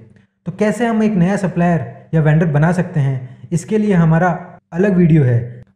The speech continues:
जो सुल YouTube channel पे आप देख सकते हो। उसके बाद आप देख सकते हैं कि काफ़ी सारे fields यहाँ पे आ रहे हैं। जो fields stamp mark field हैं,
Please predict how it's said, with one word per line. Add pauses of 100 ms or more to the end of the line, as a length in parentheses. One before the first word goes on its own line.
जो
सुल
YouTube
channel
पे
आप
देख
सकते
हो। (540)
उसके
बाद
आप
देख
सकते
हैं
कि
काफ़ी
सारे (300)
fields
यहाँ
पे
आ
रहे
हैं। (540)
जो (160)
fields (420)
stamp
mark
field
हैं,